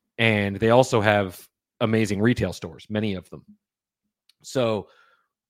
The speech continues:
when we were working with them, we decided we wanted to do this as Worldwide Golf Championship because it's the Worldwide Golf Championship.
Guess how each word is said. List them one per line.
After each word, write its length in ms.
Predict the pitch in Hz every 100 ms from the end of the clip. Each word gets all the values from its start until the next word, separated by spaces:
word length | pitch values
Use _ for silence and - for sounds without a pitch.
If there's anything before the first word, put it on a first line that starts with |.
| _ _ _ _ _
when 180 | 180 151
we 80 | 139
were 140 | 131
working 360 | 127 165 - 165
with 160 | 123 -
them, 380 | 113 104 104 107 _
we 140 | 120
decided 440 | 113 107 123 113 110
we 80 | 110
wanted 280 | 107 107 101
to 100 | 90 92 _ 101 _ 117 _ _ _ 104
do 180 | 92 117
this 340 | 107 107 - -
as 220 | 110 92
Worldwide 520 | 92 101 90 98 95
Golf 260 | 98 92 90
Championship 640 | - 95 101 92 - 87
because 260 | - - 95
it's 160 | 98
the 80 | -
Worldwide 500 | 87 87 87 90 87
Golf 220 | - 87 -
Championship. 560 | 131 147 - - -